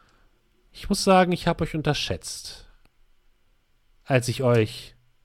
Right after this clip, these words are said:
mit euren Albträumen konfrontierte, dachte ich noch, ihr werdet einfach nur Einfallspinsel, die nicht verstehen wollen, die nicht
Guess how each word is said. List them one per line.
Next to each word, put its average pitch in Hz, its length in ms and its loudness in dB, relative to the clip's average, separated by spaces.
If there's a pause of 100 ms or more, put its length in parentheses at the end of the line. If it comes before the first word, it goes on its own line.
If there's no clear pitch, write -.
(640)
mit - 100 -8
euren 113 200 0
Albträumen 120 580 2
konfrontierte, 110 720 0
dachte 107 280 0
ich 104 120 -4
noch, 107 200 -2
ihr 113 120 -4
werdet 107 180 -4
einfach 107 300 -4
nur 107 220 -4
Einfallspinsel, 101 920 -4
die 101 120 -6
nicht - 160 -10
verstehen 123 720 2
wollen, 90 380 -4 (720)
die 107 80 -2
nicht - 500 -2